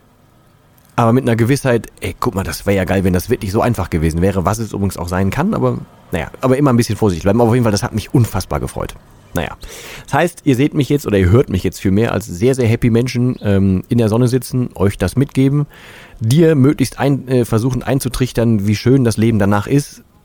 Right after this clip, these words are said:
Und ich sag's noch gerne nach, noch zweihunderttausend Mal, es ist nie wieder einfacher und nie besser aufzuhören als exakt jetzt, auch wenn du das nicht hören willst.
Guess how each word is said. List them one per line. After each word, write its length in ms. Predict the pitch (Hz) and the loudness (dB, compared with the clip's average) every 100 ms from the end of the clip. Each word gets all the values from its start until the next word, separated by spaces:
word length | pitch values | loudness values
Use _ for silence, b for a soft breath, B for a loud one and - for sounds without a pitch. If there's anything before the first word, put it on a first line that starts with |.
| _ - | _ -8
Und 160 | 117 | -6
ich 120 | 117 | -6
sag's 260 | 107 113 - _ - | -6 -6 -10 _ -6
noch 240 | 113 - | -6 -4
gerne 280 | - 113 117 | -4 -2 -2
nach, 220 | 104 92 - | -4 -8 -8
noch 200 | - 98 | -8 -8
zweihunderttausend 800 | - 110 113 107 - 117 113 104 | -4 0 2 2 0 0 2 2
Mal, 260 | 82 104 107 B B B B B - | 0 0 -2 B B B B B -8
es 100 | 120 | -4
ist 160 | 127 123 | -2 2
nie 220 | 139 143 | 2 4
wieder 180 | 120 113 | 2 2
einfacher 520 | 127 131 113 110 107 | 0 0 0 0 0
und 300 | 104 101 - | 2 0 0
nie 260 | 113 107 123 | 0 2 2
besser 520 | 110 120 - 110 - | 0 -2 0 -2 0
aufzuhören 400 | 104 - 104 101 | -4 -2 0 0
als 280 | - 87 - - | -2 -8 -10 -14
exakt 500 | - - - 123 - | -10 -10 -8 -8 -4
jetzt, 340 | 98 143 - - | -2 -2 -4 -6
auch 100 | 95 | 0
wenn 100 | 110 | 0
du 60 | |
das 120 | 104 | 0
nicht 140 | 104 92 | 0 2
hören 220 | 131 147 | 4 4
willst. 360 | 156 170 - | 4 2 -4